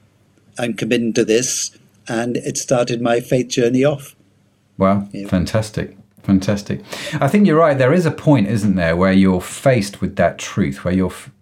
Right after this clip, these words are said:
Speaker 2: and you kind of decide, "Well, if this is real, I need to do something about it. I can't just, I can't just say it's true and then not do anything about it," right? You're kind of confronted with this a little bit. Uh, and, and so
Speaker 1: Yeah,
Speaker 2: that's
Speaker 1: and I
Speaker 2: interesting.
Speaker 1: was,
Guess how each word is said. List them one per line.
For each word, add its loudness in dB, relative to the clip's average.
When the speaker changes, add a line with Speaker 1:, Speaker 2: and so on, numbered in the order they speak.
Speaker 2:
and 4
you 6
kind 0
of 0
decide, 0
"Well, 2
if 0
this 2
is 2
real, 4
I 4
need 4
to -10
do 2
something 2
about 2
it. -4
I -2
can't -2
just, -4
I -8
can't 0
just -6
say 2
it's -2
true 2
and 4
then 8
not 2
do 4
anything 2
about 2
it," -4
right? -2
You're -4
kind -2
of -2
confronted 0
with -8
this -6
a -2
little -4
bit. -6
Uh, 0
and, 0
and -2
so 2
Speaker 1:
Yeah, 2
Speaker 2:
that's 2
Speaker 1:
and 4
I 4
Speaker 2:
interesting. 0
Speaker 1:
was, -20